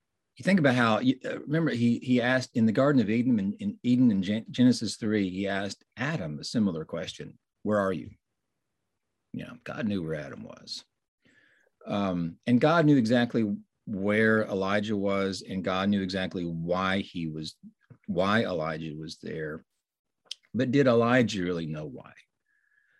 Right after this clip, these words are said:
Elijah thought he was there because Jezebel was trying to kill him. But Jezebel wasn't Elijah's problem. Elijah was Elijah's problem.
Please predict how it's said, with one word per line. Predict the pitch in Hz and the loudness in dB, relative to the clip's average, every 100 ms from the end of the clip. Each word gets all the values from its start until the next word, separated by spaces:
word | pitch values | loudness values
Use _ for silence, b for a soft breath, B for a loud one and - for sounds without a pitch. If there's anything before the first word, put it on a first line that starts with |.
| _ _ _ - - _ - | _ _ _ -20 -20 _ -2
Elijah | 113 131 175 135 | 2 4 6 4
thought | 120 131 131 | 4 4 6
he | |
was | 120 107 | 4 4
there | 104 110 110 107 | 2 4 4 2
because | 98 90 113 98 | -2 -4 -4 -2
Jezebel | 104 107 101 92 104 101 | 0 0 0 -2 -2 0
was | 95 92 | -2 -6
trying | 107 98 | -4 -4
to | 90 | -4
kill | - 113 107 | -2 -2 0
him. | 90 - - _ _ _ _ _ _ _ _ _ _ _ _ - | -2 -8 -14 _ _ _ _ _ _ _ _ _ _ _ _ -6
But | 104 | -4
Jezebel | 113 117 143 139 117 110 107 | 2 4 4 4 4 2 2
wasn't | 101 104 101 98 - | 0 0 -2 -4 -6
Elijah's | 90 92 95 90 85 - | -4 -2 -2 -2 -4 -10
problem. | - 92 87 - - _ _ _ _ _ _ _ _ - | -8 -6 -6 -8 -16 _ _ _ _ _ _ _ _ -2
Elijah | 104 101 107 110 98 98 85 | 2 4 6 4 4 0 0
was | 95 90 90 | -2 -4 -4
Elijah's | 92 87 87 78 73 73 | -4 -2 -2 -4 -8 -12
problem. | - 78 71 - - | -10 -12 -12 -14 -16